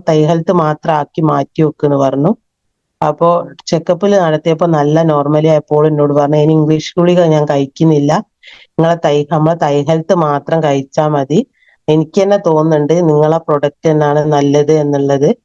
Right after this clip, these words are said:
അങ്ങനെ അപ്പോൾ, ഏ, തൈ ഹെൽത്ത് മാത്രം എൻ്റെ അടുത്തുനിന്ന് വാങ്ങിയിട്ട് രണ്ട് നേരം കഴിക്കുന്നത് ഒരു നേരത്തേക്കാക്കി മാറ്റി.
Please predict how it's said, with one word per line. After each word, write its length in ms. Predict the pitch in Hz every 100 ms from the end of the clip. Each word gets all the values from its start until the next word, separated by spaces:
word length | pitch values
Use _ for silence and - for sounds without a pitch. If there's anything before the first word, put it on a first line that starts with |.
| _ _ _
അങ്ങനെ 240 | 147 160 160
അപ്പോൾ, 480 | 160 156 151 240 311 _ _ _ -
ഏ, 120 | 147 147
തൈ 160 | 143
ഹെൽത്ത് 300 | 143 160 156
മാത്രം 460 | 175 147 139 - 160
എൻ്റെ 180 | 147 143
അടുത്തുനിന്ന് 320 | 139 147 156
വാങ്ങിയിട്ട് 460 | 147 135 139 143 170
രണ്ട് 440 | 160 147 151 175
നേരം 260 | 170 170 190
കഴിക്കുന്നത് 600 | 165 139 - 147 151 170
ഒരു 240 | 147 147
നേരത്തേക്കാക്കി 880 | 160 151 139 139 - 147 147 135 -
മാറ്റി. 540 | 139 135 135 - 220